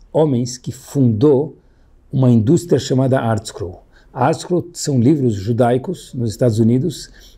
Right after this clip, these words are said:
que tem livros de todos cores e sabores. Como isso começou? Com dois homens. Um deles era Meir Zlotowitz. Esse homem foi um homem que foi pro camp e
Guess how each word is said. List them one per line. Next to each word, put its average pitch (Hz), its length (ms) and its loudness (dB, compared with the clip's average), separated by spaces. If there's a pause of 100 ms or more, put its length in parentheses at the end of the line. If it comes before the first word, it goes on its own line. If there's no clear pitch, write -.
que - 80 -20
tem 131 120 2
livros 151 300 4
de 127 140 2
todos 160 380 0
cores 165 340 2
e 127 80 -2
sabores. 127 680 -2 (680)
Como 202 220 4
isso 170 180 0
começou? 160 580 0
Com 147 240 -2
dois 143 540 2
homens. 131 680 -6 (320)
Um 170 180 4
deles 135 640 0
era 127 180 -2
Meir 143 300 4
Zlotowitz. 110 880 -4 (480)
Esse 170 400 0
homem 160 460 -2 (400)
foi 185 220 2
um 170 80 4
homem 180 240 2
que 165 120 -4
foi 185 180 2
pro 180 160 -4
camp 175 320 -6
e 165 360 -4